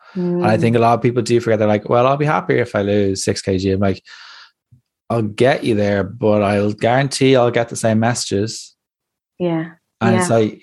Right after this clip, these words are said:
Speaker 1: they, it kinda, it, it still harps up, and it, it's, and the,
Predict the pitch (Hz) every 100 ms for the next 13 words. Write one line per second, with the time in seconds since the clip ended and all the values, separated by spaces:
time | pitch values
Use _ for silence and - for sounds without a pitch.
0 | - 139 127 123 120 123 120 139 131 -
1 | 127 - 135 135 131 123 - 117 131 -
2 | 107 104 101 - - - - - - -
3 | - - 139 143 135 - - _ _ -
4 | - - 139 135 139